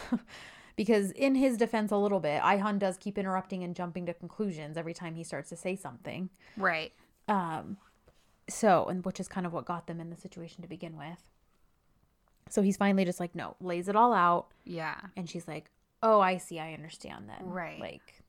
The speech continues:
Speaker 1: this is all just a joke. Like, and she's understandably hurt. Um, and she's kinda like, I think she leaves, doesn't she?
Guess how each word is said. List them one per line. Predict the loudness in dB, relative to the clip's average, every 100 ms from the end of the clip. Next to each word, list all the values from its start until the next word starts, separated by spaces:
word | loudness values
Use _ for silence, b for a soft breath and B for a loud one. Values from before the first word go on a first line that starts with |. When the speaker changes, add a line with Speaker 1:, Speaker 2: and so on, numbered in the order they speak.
| _
Speaker 1:
this | -10 -8
is | -12
all | -12
just | -14 -16 -14
a |
joke. | -2 2 4 4 2 -6
Like, | -6 -8 -20 -20 _ _ _ _ _ B B B _
and | -6 -2
she's | 2 4
understandably | 4 4 4 4 4 4
hurt. | 6 6 4 2 -14 _ _ B B B B B _
Um, | -2 -2 -2 -4 -8 -12
and | -8 -6 -6 -6 -4 -4 -6 -12 _
she's | -12 -10 -10 -12
kinda | -10 -8 -6
like, | -6 -8 -12 -20 _ _ _ _ _ _ _ _
I | -6
think | -4 -4
she | -4
leaves, | -6 -6 -6 -8 -8
doesn't | -12 -10 -12
she? | -10 -10